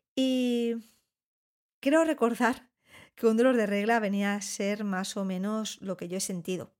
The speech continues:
eh, al principio. Ya no, esos dolores ováricos, esos pinchazos, mm, han desaparecido, ya no los, ya no los tengo. Aunque sí que es verdad que la oncóloga me dijo que era probable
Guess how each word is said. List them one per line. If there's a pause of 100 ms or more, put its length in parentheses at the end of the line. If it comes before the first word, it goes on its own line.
(640)
eh,
al
principio. (140)
Ya
no,
esos
dolores
ováricos,
esos (420)
pinchazos, (680)
mm, (180)
han
desaparecido, (120)
ya
no
los,
ya
no
los
tengo. (840)
Aunque
sí
que
es
verdad
que
la
oncóloga
me
dijo
que
era
probable